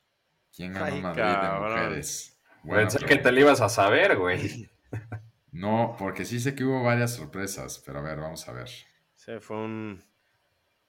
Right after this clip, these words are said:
Speaker 1: Sí, ese
Speaker 2: estuvo
Speaker 1: fue un
Speaker 2: con veneno
Speaker 3: No.
Speaker 2: ese dardo, güey.
Speaker 3: Pues, güey, <laughs> pensé que se lo iba a saber. Él es el que debería cubrir estas de, esto, este torneo, güey, esta
Speaker 1: No,
Speaker 3: parte del
Speaker 1: no,
Speaker 3: podcast.
Speaker 1: eso,
Speaker 2: Ese,
Speaker 1: eso
Speaker 2: ese
Speaker 1: hay que
Speaker 2: fue un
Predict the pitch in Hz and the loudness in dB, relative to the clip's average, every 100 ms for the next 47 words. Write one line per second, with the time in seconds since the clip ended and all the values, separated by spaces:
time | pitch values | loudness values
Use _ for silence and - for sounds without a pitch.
0 | _ - 90 107 113 123 107 95 95 95 | _ -14 -8 -6 -6 -4 -4 -4 -6 -6
1 | 104 101 104 104 110 147 147 127 120 123 | -6 -4 -2 0 2 4 4 2 0 2
2 | 131 127 104 92 101 120 98 98 113 123 | 2 2 0 -2 0 2 2 2 4 2
3 | 110 110 131 127 131 123 110 131 131 95 | 2 -2 2 4 4 4 6 8 8 6
4 | 104 139 135 123 127 101 - 92 95 107 | 6 6 6 4 2 0 0 2 4 4
5 | 117 95 92 113 110 110 98 87 82 78 | 2 2 2 2 2 0 0 0 -4 -6
6 | - - - - 107 - 117 107 110 110 | -14 -20 -20 -6 -6 2 2 4 2 6
7 | 117 104 87 85 90 90 104 165 87 90 | 6 8 6 4 2 4 6 6 6 4
8 | 98 127 135 135 139 139 127 113 120 127 | 4 2 2 2 2 2 2 2 0 2
9 | 127 98 - - - 131 - - 135 127 | 2 0 -4 -8 -6 -6 -6 -8 -4 0
10 | 156 147 151 | 2 2 2